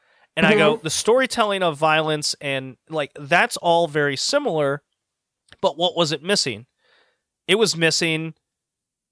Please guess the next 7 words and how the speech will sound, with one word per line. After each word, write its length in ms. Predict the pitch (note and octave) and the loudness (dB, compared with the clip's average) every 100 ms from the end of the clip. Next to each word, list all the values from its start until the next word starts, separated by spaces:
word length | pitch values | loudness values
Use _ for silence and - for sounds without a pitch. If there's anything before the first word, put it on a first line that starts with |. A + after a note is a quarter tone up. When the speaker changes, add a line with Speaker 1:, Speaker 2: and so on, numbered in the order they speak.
| _ | _
Speaker 1:
the 140 | D3 D#3+ | -4 -2
degrees 420 | D#3 D3 D#3+ D3 | 0 2 2 2
of 80 | D3 | 0
athleticism. 720 | C#3 D3+ D3+ B2+ C3 A2+ A2+ C3 | 0 2 0 0 -6 -8 -12 -6
It 80 | |
was 200 | F3 E3 | -2 -2
missing 600 | D#3 D#3+ D3+ D#3+ D#3 D3 | 0 0 0 0 -2 -6